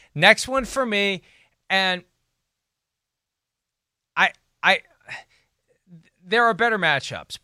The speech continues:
but there is something to be said for what we're gonna see next Tuesday night,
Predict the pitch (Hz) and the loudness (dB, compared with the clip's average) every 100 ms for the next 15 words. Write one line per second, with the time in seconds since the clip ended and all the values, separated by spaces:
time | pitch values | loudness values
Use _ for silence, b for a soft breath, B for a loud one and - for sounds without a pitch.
0 | _ - 127 95 _ _ _ _ 151 160 | _ 2 2 -2 _ _ _ _ 0 0
1 | 165 156 - - 196 180 190 170 156 160 | 0 -4 -4 2 2 2 -8 -8 -8 -8
2 | - - 135 123 120 135 131 139 139 139 | -6 -4 -2 -2 -6 -10 -10 -8 -8 -6
3 | - 160 147 143 - - 139 123 107 110 | -8 -8 -6 -6 -8 -10 -10 -10 -10 -10
4 | 95 82 | -10 -14